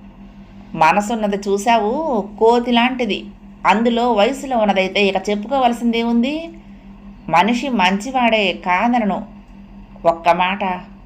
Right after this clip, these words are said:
ఇంత అర్ధాంతరంగా మీ ప్రాణ స్నేహితుడు ఈ ఊరు వదిలి వెళ్ళిపోవటానికి కారణం ఎవరో తెలుసా?" అన్నాడు.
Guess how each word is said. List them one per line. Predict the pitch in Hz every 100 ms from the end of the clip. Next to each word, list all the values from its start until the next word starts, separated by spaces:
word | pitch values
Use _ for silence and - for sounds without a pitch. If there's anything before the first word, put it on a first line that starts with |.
| - -
ఇంత | 170 165
అర్ధాంతరంగా | 165 190 226 247 240 226 220 220
మీ | 202
ప్రాణ | 190 185 185 233
స్నేహితుడు | 247 233 226 226
ఈ | 214 208
ఊరు | 202 233 269
వదిలి | 254 233 220
వెళ్ళిపోవటానికి | 208 208 214 208 196 196
కారణం | 196 196 214 240
ఎవరో | 226 226 240
తెలుసా?" | 226 240 254 262 359 - - - 160
అన్నాడు. | 160 165 165